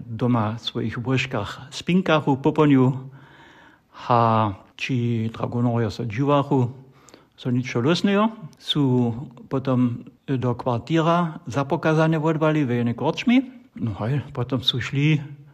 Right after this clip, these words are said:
jedne piwko pić. Večer su potom tež radworčenjo šišli, ha, su zhromadne ze s tutimi vojakami pivko pili, a tak sa to skončí. Či vojaci nevidžachu za ten strach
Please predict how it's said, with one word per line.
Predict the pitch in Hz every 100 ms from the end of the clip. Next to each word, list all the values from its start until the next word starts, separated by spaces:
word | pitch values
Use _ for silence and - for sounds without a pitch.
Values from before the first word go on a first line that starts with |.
| _
jedne | 139 139
piwko | 135 185 180
pić. | - 113 - - - _ -
Večer | 131 160 180
su | - 160
potom | 147 131 127
tež | 131 110 117
radworčenjo | 170 185 175 180 170
šišli, | - 180 180 170 160 - -
ha, | - 135 123 123 120 139 - 117 -
su | - 131 117 113 110
zhromadne | - 135 143 143 135 131
ze | 131 127
s | -
tutimi | 135 127 127 113 107 - - - - - -
vojakami | 127 135 135 131 127 127 123 - -
pivko | 175 180 160
pili, | 156 151 147 135 - - - - -
a | 120 117 113 107 107 -
tak | 104 - - -
sa | - 113
to | 139 127
skončí. | - 175 185 135 113 - - 117 - - _ _
Či | - 131 123 123 120 120
vojaci | 107 139 143 143 143 131 - - - 131
nevidžachu | 135 156 127 131 123 139
za | 123 120
ten | 117 110
strach | - 127 185 -